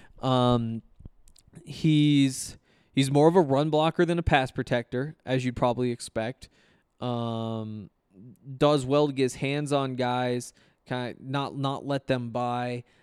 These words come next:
Um, in the passing game, it does seem like maybe, honestly, you could see him kind of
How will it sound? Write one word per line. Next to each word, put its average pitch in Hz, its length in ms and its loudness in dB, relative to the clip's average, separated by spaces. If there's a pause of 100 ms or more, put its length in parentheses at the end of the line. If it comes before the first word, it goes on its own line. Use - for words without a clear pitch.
(180)
Um, 120 380 -6
in 123 80 -8
the 131 60 -6
passing 147 460 -2
game, 131 540 -2
it 131 140 -8
does 135 260 -4
seem 160 400 -2
like 165 340 0
maybe, 160 640 -4 (1800)
honestly, 185 520 4 (240)
you 156 160 -4
could 175 140 0
see 208 340 0
him 196 280 2
kind 156 240 2
of 139 120 -4